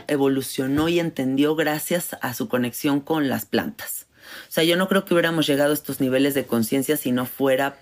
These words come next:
por, eh, nuestro caminar por la tierra, en donde nos fuimos encontrando todas estas cositas que nos hicieron decir,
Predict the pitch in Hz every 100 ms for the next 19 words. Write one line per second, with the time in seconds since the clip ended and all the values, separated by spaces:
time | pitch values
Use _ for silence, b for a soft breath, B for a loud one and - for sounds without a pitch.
0 | - 143 139 151 156 160 B B B B
1 | B B _ - 127 123 123 120 120 120
2 | 120 - 123 127 123 123 123 123 131 131
3 | 139 147 151 151 160 151 131 - 139 135
4 | 143 139 123 123 120 - 139 139 127 120
5 | 117 131 135 127 - 135 - - - 120
6 | 120 110 135 - 117 113 113 - 127 127
7 | 117 - 127